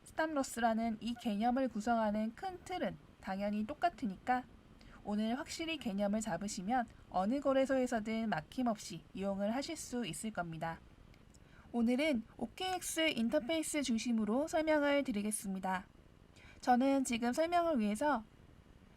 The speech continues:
데모 트레이딩 창으로 들어와 있습니다.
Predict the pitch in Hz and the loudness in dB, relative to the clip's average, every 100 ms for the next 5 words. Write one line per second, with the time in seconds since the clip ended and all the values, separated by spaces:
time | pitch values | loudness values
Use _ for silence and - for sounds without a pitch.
0 | - 233 262 311 339 330 302 302 311 269 | -2 2 2 2 2 2 0 0 0 2
1 | 240 226 339 - 220 214 214 202 - 208 | 2 2 0 -2 2 4 4 2 -4 -4
2 | 190 185 185 | -4 -2 -2